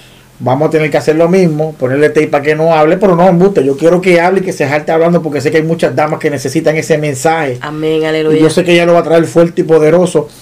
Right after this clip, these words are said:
Speaker 1: igual que mi hija Chenis, va a traer muchos mensajes a los niños, porque acuérdate que ya desde niños, ya a veces empiezan como adultos, perdón,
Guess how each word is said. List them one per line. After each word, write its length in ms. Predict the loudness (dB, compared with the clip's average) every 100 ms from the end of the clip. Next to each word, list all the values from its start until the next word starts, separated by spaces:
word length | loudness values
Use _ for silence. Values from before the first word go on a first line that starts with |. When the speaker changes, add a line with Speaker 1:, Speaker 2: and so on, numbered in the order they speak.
| -20 -12
Speaker 1:
igual 240 | -4 -4
que 140 | 0 0
mi 160 | 2
hija 220 | 0 0 0
Chenis, 440 | 0 0 -2 -6 -12 -20 -20 -10 -4
va 60 |
a 60 | -2
traer 240 | 0 0 2
muchos 340 | 0 0 -2
mensajes 320 | -2 -2 -2
a 80 | 0
los 140 | 0
niños, 540 | 0 2 2 2 0 -4 -12 -20 -20 -20 -8
porque 160 | -2 2
acuérdate 380 | 2 2 2
que 100 | 0
ya 140 | 0 2
desde 260 | 2 2
niños, 600 | 2 2 4 4 2 0 -8 _ -20 -20 -20 _ -20 -20 -20 -20 -4
ya 180 | 0
a 20 | 2
veces 160 | 2
empiezan 320 | 0 0 -2
como 180 | 0 2
adultos, 340 | 4 4 2 0
perdón, 360 | 0 0 -2